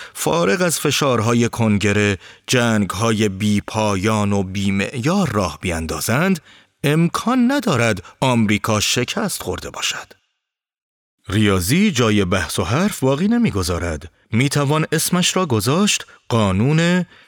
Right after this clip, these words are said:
چهار هزار میلیارد و بیست و نه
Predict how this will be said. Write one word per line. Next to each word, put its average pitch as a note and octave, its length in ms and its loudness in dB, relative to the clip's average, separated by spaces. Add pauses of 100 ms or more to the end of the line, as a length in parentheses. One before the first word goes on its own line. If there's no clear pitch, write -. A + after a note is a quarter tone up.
چهار G#2+ 640 0
هزار G2 540 0
میلیارد G2 680 0
و G2 140 2
بیست F#2 320 -4
و G#2 60 2
نه G2+ 220 2